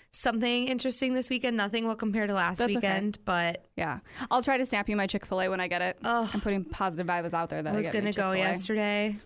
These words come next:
Speaker 1: but I was like, "I can't. I'm not eating carbs. I'm not gonna cheat."
Speaker 2: I want a
Speaker 1: And I
Speaker 2: spicy
Speaker 1: didn't.
Speaker 2: chicken sandwich with extra pickle and Chick-fil-A
Speaker 1: Uh,
Speaker 2: sauce.
Speaker 1: it sounds so good.
Speaker 2: And then waffle fries.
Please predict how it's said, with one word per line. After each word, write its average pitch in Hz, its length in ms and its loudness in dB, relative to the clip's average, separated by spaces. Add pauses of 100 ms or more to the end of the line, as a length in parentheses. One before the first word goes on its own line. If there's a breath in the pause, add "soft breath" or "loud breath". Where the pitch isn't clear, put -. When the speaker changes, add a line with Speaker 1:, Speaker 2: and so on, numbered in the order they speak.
(420)
Speaker 1:
but 185 320 -2 (200)
I 208 60 -4
was 190 160 -2
like, 190 160 -4
"I 185 60 -6
can't. 247 320 -2
I'm 208 40 -2
not 208 220 -2
eating 220 160 0
carbs. 214 380 -2
I'm 202 80 -4
not 196 180 -2
gonna 226 160 -2
cheat." 220 460 -4 (120)
Speaker 2:
I 202 40 -6
want 190 120 -2
a 180 60 -4
Speaker 1:
And 190 80 -2
I 196 60 -2
Speaker 2:
spicy 190 140 -2
Speaker 1:
didn't. 196 120 -2
Speaker 2:
chicken 185 220 -4
sandwich 180 340 -4
with 180 100 -8
extra - 300 -8
pickle 175 400 -6 (160)
and 202 400 0
Chick-fil-A - 380 -4
Speaker 1:
Uh, - 40 -6
Speaker 2:
sauce. - 260 -4
Speaker 1:
it - 100 -6
sounds - 340 -4
so - 180 -2
good. 554 440 0
Speaker 2:
And - 180 -4
then - 200 -10
waffle - 320 -10
fries. - 180 -12